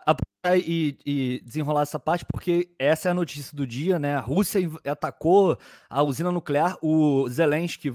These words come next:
foi hoje, né, fazer o seu discurso que ele todo dia faz, aquele discursinho dele, é, dizendo isso, né? "Não, vocês estão fazendo terrorismo nuclear", foi o que ele falou.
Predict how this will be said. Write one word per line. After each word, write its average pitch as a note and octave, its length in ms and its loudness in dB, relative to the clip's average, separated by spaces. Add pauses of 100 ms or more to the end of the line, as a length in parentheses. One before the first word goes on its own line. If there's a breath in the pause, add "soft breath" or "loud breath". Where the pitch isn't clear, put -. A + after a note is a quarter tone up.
(140)
foi E3+ 260 2
hoje, D3 320 2
né, C#3 200 -2
fazer B2 280 -6
o - 20 -2
seu B2 160 -8
discurso B2 320 -8
que - 60 -10
ele B2 80 -8
todo C3 200 -2
dia B2 200 -2
faz, B2 440 -2 (220)
aquele A#2 260 -10
discursinho B2 460 -8
dele, F#3 220 0 (420 loud breath)
é, E3 680 2
dizendo D#3 360 -2
isso, F#3 260 0
né? B2+ 140 -2
"Não, F3 180 0
vocês - 160 -10
estão D3 160 -8
fazendo E3+ 320 -2
terrorismo A3 720 4
nuclear", E3 480 -2
foi C#3+ 140 0
o C3+ 60 -2
que - 120 -4
ele D#3+ 120 -2
falou. C#3+ 360 0